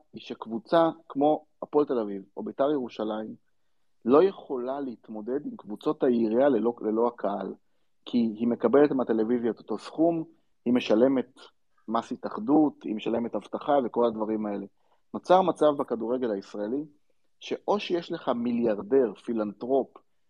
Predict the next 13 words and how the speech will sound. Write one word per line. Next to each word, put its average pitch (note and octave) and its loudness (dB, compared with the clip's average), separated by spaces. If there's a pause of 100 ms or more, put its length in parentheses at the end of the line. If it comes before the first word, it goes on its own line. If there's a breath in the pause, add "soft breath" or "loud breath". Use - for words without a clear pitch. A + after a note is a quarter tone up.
(260)
אה, A2 0
שתומך A#2 -4
ב-, G#2 2
בשיגעון A2+ -2
הזה, F#3 -6 (580)
או F#3 6
שעדיף F3+ -2
להיות E3+ -2
קבוצה B2+ -2
ללא A#2+ 2
קהל. F#2+ -2
קבוצות B2 -4
הביניים D3+ 0